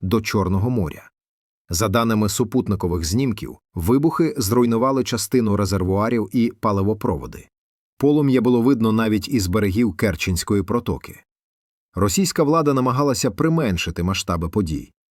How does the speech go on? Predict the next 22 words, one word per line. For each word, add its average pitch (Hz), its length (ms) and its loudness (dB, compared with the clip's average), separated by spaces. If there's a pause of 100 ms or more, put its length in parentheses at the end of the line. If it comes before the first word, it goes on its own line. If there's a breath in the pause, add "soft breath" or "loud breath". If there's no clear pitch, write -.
(260)
але 139 380 2
незалежні 135 680 2
експерти 107 480 -2
підтвердили, 85 680 -6 (160)
втрати - 520 -2
будуть 120 400 -2 (100)
колосальними. 92 760 -6 (720)
Кожен 151 380 2
день 120 260 0
простою 104 500 0
такого 92 360 -2
об'єкта 92 580 -2 (160)
означав 117 580 0
мільйони 127 540 2
доларів 110 520 2
недоотриманих 92 840 -2
прибутків. 73 560 -8 (560)
А 92 100 -2
головне, 87 600 -2 (360)
це - 180 -2
вдарило 117 460 0
по 120 180 -4